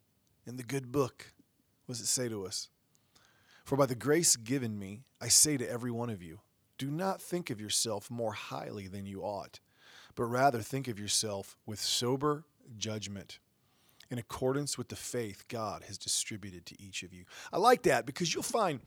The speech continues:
the word humility a lot in the Bible, and I think sometimes humility gets mistaken. People think humility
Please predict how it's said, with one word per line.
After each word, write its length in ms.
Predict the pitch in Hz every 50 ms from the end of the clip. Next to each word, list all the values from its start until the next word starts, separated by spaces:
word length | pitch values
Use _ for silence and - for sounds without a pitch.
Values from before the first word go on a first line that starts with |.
| _ _ _ _ _ _ _ - _
the 80 | - 147
word 160 | 151 151 139
humility 800 | - - 143 143 135 131 131 139 143 135 127 104 101 95 90 - _ _ _ _ _ _ - _ _ _ _ _ _ _ _ _ _ _ _ - -
a 40 | 123
lot 500 | 120 113 110 110 110 113 104 90 78 - _ _ _ _ _ _ _ _ _ _ _ _ _ _ _ _ _ _ _ _ _ _ - -
in 60 | 127
the 60 | 113
Bible, 400 | 95 - 98 92 95 92 101 104
and 40 | 104
I 20 | 110
think 160 | - 151 139
sometimes 640 | - - 196 190 180 - 165 143 131 120 - -
humility 580 | - - - 135 127 127 131 127 127 123 104 101
gets 260 | 92 92 101 - -
mistaken. 560 | 98 95 - - - - 92 95 - - 80 87
People 280 | - 151 160 - 190
think 240 | 156 - - 143 123
humility 840 | - - - 135 123 120 123 131 139 139 135 123 113 110 110 104 98